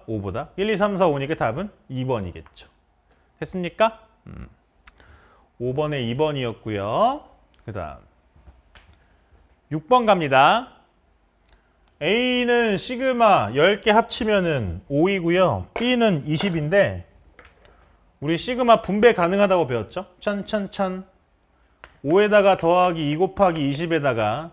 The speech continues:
빼기 십, 요거 일이라고 실수는 안 하시면 될 것 같아요. 삼십오,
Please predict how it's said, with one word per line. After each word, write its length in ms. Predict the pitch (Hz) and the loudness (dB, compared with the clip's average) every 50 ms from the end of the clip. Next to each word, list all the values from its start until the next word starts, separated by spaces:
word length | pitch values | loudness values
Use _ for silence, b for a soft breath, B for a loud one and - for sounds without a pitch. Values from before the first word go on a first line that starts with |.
| - | -8
빼기 240 | - 196 185 185 180 | -6 -4 -4 -4 -4
십, 380 | 170 - - 220 214 - - _ - | -6 -4 -8 -8 -8 -10 -20 _ -12
요거 200 | 110 101 104 123 | -10 -8 -8 -6
일이라고 440 | 185 214 226 240 220 220 202 190 165 | -6 -6 -4 -2 -2 0 0 0 -2
실수는 360 | - 254 233 - - 240 202 | -4 -6 -8 -6 -4 -4 -2
안 120 | 143 143 | -2 -2
하시면 200 | 147 147 - 170 160 | -4 -6 -8 -10 -10
될 140 | 147 117 | -10 -10
것 100 | - 131 | -10 -12
같아요. 280 | 120 107 - - 101 101 - _ _ _ _ _ _ _ b b b b b b b b b b b b b b b b b b b b b _ - - _ _ _ _ - - _ _ _ _ _ _ _ _ _ _ _ _ | -12 -12 -12 -16 -18 -18 -18 _ _ _ _ _ _ _ b b b b b b b b b b b b b b b b b b b b b _ -20 -20 _ _ _ _ -20 -20 _ _ _ _ _ _ _ _ _ _ _ _
삼십오, 800 | - - 233 240 233 233 226 - - 202 165 196 226 220 - - | -12 -8 -6 -6 -4 -6 -6 -4 -4 0 2 2 2 0 -2 -10